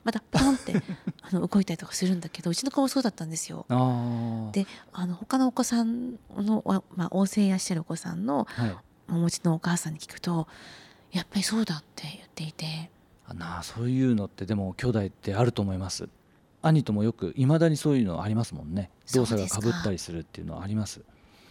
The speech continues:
Speaker 1: 本当。
Speaker 2: それはでも、もうこう何十年も同じものを多分食べてないと思うんですよ。
Speaker 1: ええ、ええ、ええ、そうだよね、
Speaker 2: うん、
Speaker 1: もうね。
Speaker 2: あの、でも出るってでも不思議ですよね。
Speaker 1: ねえ。
Speaker 2: なんか食べ物以外のなん-、何かなのか<laughs>わかんないですけども、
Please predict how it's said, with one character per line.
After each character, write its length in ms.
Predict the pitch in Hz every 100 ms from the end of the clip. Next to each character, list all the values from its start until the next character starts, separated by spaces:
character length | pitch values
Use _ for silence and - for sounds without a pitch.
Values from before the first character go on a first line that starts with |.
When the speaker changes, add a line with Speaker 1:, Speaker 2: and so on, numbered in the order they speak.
| -
Speaker 1:
本 240 | 170 -
当。 40 | -
Speaker 2:
そ 80 | 160
れ 80 |
は 100 | 160
で 100 | 156
も、 320 | 139 110 92 - -
も 140 | 113
う 60 | 104
こ 100 | -
う 40 | 117
何 200 | 147 185
十 180 | 208
年 200 | 196 131
も 280 | 95 90 92 117
同 100 | 120
じ 120 | 135 151
も 120 | 151
の 80 | 127
を 40 |
多 120 | -
分 140 | 90 80
食 100 | -
べ 80 | 117
て 80 | 92
な 120 | 92
い 60 | 90
と 80 |
思 100 | 80
う 40 | 80
ん 40 |
で 80 | -
す 80 | -
よ。 80 | - -
Speaker 1:
え 40 | 185
え、 40 |
え 40 |
え、 500 | 190 175 190 185 175
え 20 | 190
え、 40 |
そ 100 | 214
う 60 | 214
だ 100 | 175
よ 80 | 180
ね、 140 | 285
Speaker 2:
う 100 | 135
ん、 20 |
Speaker 1:
も 120 | 104
う 40 | -
ね。 360 | 135 120 113 -
Speaker 2:
あ 20 |
の、 140 | 147
で 120 | 160
も 340 | 214 147 98 -
出 220 | 127 117 117
る 60 |
っ 40 | 110
て 160 | -
で 80 | 98
も 140 | 95 85
不 40 |
思 80 | 98 110 -
議 100 | 120
で 100 | 110
す 120 | 101 95
よ 120 | 85
ね。 320 | 95 117 123 -
Speaker 1:
ね 120 | 190 190 135
え。 40 |
Speaker 2:
な 60 | 139
ん 160 | 123 170
か 220 | 101 98
食 120 | 110
べ 80 | 131
物 200 | 131 120
以 60 | 127
外 160 | 123 98
の 200 | 90 - _ -
な 120 | 107
ん-、 180 | 107 95 117
何 160 | 101
か 120 | -
な 120 | 90 113
の 80 |
か 220 | 101 - - - - -
<laughs> 340 | - - -
わ 80 | 113
か 100 | 123
ん 60 |
な 60 | 101
い 40 |
で 80 | 90
す 80 | -
け 80 | 101
ど 140 | 92
も、 140 | 90